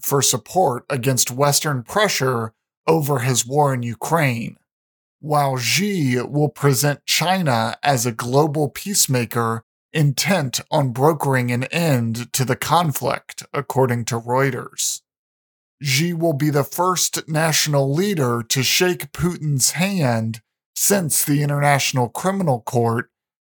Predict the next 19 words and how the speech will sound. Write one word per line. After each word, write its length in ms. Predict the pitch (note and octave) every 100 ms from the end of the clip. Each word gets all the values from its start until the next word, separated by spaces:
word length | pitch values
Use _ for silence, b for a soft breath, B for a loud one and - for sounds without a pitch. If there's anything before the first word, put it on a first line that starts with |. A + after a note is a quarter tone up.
| -
issued 380 | D#3+ - E3 C#3+
an 100 | C3+
arrest 480 | A#2+ E3 G3 -
warrant 440 | B2+ B2+ B2 A#2+ -
for 200 | - B2+
him 300 | A#2+ A#2+ A#2+
on 300 | B2 C#3 A#2+
Friday 920 | - - F3 F3+ F3+ C3 A#2 A#2+ A2+ - _ _ _
over 280 | - D#3+ D3
the 120 | C3+
deportation 1040 | B2 D3 D3+ C#3 C#3+ - D3+ E3 - B2 A#2+
of 260 | - C#3
Ukrainian 720 | A#2+ A#2+ - D#3 D3+ C3+ B2+ A#2+
children 640 | - E3 D#3 B2+ A#2+ A2+
to 160 | - B2
Russia 720 | D3 F#3+ - B2+ A#2+ A#2 - _ _ _
since 380 | - F#3 E3+ C#3
its 180 | A#2 -
invasion. 760 | B2 A2 B2+ D3 B2+ A#2+ -